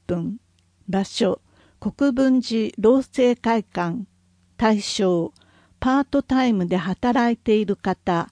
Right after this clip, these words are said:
関心のある方。講師、田島ひとみさん、社会保険労務士。注意事項、手話通訳を希望する方は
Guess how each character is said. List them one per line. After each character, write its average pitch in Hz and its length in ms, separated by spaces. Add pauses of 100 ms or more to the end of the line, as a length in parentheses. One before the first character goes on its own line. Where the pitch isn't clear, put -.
(180)
関 254 260
心 247 340
の 226 160
あ 226 80
る 208 120
方。 - 480 (880)
講 277 220
師、 - 440 (120)
田 208 160
島 262 360
ひ - 160
と 233 140
み 226 160
さ 196 280
ん、 185 200 (220)
社 - 180
会 262 320
保 247 140
険 233 360
労 226 180
務 214 180
士。 - 360 (840)
注 269 320
意 254 140
事 254 160
項、 180 480 (340)
手 - 220
話 277 180
通 - 280
訳 202 400
を 185 100
希 - 180
望 233 220
す - 180
る 214 120
方 208 340
は 180 240